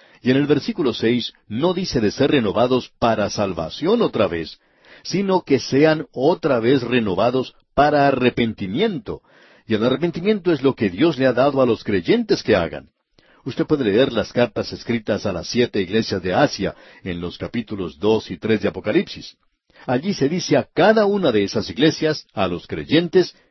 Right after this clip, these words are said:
que se arrepientan. Ese es el mensaje para los creyentes. Ahora estamos hablando aquí de lo que los creyentes deben hacer para la recompensa, y estamos hablando en cuanto al fruto de la salvación,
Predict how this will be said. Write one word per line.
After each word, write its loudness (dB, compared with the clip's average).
que 0
se 4
arrepientan. -2
Ese 2
es 2
el 2
mensaje 2
para 2
los -2
creyentes. -2
Ahora -2
estamos -6
hablando -2
aquí -2
de 4
lo 4
que -4
los -4
creyentes 0
deben 2
hacer 2
para 2
la 4
recompensa, -4
y -2
estamos -2
hablando -2
en -2
cuanto -2
al -4
fruto 0
de 4
la 4
salvación, -2